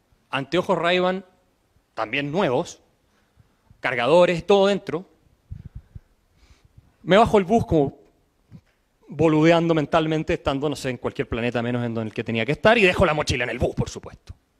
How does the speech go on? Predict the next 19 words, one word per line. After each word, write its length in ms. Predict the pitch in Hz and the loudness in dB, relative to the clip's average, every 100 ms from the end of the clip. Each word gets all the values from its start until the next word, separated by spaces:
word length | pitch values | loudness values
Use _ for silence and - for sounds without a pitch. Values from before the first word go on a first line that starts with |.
| _ _ _ _ _ - | _ _ _ _ _ 2
Y 80 | 165 | 2
esto 200 | 175 196 | 6 6
era 420 | 220 220 - _ - _ _ _ | 6 4 -4 _ -20 _ _ _
en 200 | - 143 | -4 0
un 240 | 170 185 208 _ _ _ _ _ _ | 2 2 -2 _ _ _ _ _ _
trayecto 480 | - 135 143 175 - | -6 0 0 2 4
rural 540 | 208 233 262 185 254 - - _ _ _ _ - | 4 6 4 4 0 -4 -16 _ _ _ _ -6
en 160 | 160 | -2
que 80 | 165 | 0
el 80 | 151 | 4
bus 160 | 214 233 | 6 6
volvía 400 | 180 151 233 254 | 4 2 2 2
a 20 | |
pasar 300 | 180 220 220 | 2 0 4
por 140 | 180 | 4
ahí 180 | 190 220 | 4 0
dos 280 | 170 226 233 | 4 6 8
horas 240 | 240 214 | 4 4
después. 340 | 165 - - | -4 -10 -14